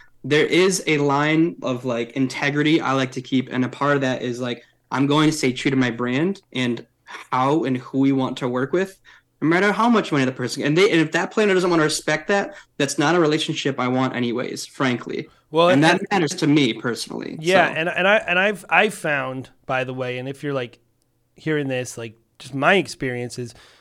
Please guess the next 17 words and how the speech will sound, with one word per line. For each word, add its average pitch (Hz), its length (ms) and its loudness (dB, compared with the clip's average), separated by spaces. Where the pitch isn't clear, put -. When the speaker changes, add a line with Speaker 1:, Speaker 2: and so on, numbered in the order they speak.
Speaker 2:
like, 160 120 -2
I 247 40 0
have 262 120 -2
three 160 200 -2
brands, 110 360 -8
right? 139 340 -2
I 135 60 -4
have 131 320 -6
Hux-, - 300 -8
Huxley 170 400 0
Film 135 280 -2
is 131 120 -6
our, 123 180 -4
mm, 127 580 -8
like, 110 320 -14
luxury 139 680 -4
boutique 131 560 -6